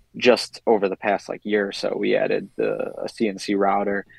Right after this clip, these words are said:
that can do full five-by-ten sheets and a flatbed printer that can do full five-by-ten sheets. Um, and so we've just been kind of adding to our,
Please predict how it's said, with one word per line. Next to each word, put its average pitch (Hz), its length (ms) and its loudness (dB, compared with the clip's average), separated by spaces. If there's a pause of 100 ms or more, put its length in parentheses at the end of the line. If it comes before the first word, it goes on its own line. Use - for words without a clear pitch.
(140)
that 95 120 0
can 98 140 -4
do 104 100 4
full 98 240 2
five-by-ten 95 640 0
sheets - 580 -2
and - 120 -6
a - 20 -8
flatbed 98 480 2
printer 101 380 0
that 98 140 -2
can 95 100 -4
do 98 100 4
full 101 240 4
five-by-ten 101 640 -2
sheets. 104 500 -2 (320)
Um, 92 760 2
and 101 200 -4
so - 140 4
we've 101 160 6
just - 220 -6
been 101 160 0
kind 101 200 0
of 98 140 -2 (140)
adding 101 320 4
to 104 160 4
our, 104 240 0